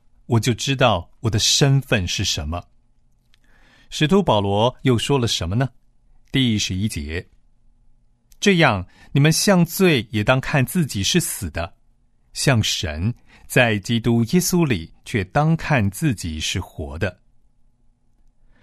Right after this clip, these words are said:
如果你已经死了，但你与活着的主耶稣是联合的，那么你的新身份是什么呢？你就跟主耶稣一样，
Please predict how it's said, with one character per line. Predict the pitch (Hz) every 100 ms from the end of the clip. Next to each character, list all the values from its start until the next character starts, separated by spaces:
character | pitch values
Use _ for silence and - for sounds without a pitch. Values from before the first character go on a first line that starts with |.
| -
如 | 180
果 | 185 165
你 | 170
已 | 160
经 | 165 185
死 | - 95
了， | 85 92 90 - _ _ _ _ _ -
但 | 156 143
你 | 143
与 | 143 113 107
活 | 101 - 113 143
着 | - 143
的 | 123
主 | 113 95
耶 | 90 107
稣 | 113 135
是 | 135 123
联 | 101 92 131
合 | - 85 82
的， | 95 - _ _ _ -
那 | 131
么 | 120 110 98 - _ _ -
你 | 135
的 | 156
新 | 156 175
身 | 170 170 160
份 | 147
是 | 117
什 | 110 92
么 | 80
呢？ | 95 85 - _ _ _ _ _ _ _ _ -
你 | 120
就 | 147
跟 | 147 143 139
主 | 101
耶 | 117
稣 | 117 120
一 | 98 85
样， | 110 90